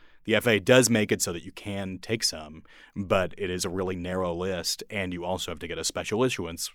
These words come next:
which we know is a lot of paperwork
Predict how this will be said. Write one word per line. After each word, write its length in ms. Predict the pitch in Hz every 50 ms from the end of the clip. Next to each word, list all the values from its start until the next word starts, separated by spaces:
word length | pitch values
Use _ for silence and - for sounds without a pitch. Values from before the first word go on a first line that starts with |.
| - -
which 340 | - 87 80 - - -
we 120 | - 87 85
know 280 | 82 85 82 82 80
is 280 | 80 82 82 80 - - _ _ _ _ _ _ _ _ _ _
a 100 | - 104
lot 240 | 95 92 85 80 80
of 340 | 82 82 80 - - - - - - - - - - - _ _
paperwork 480 | - 131 131 - - - - - -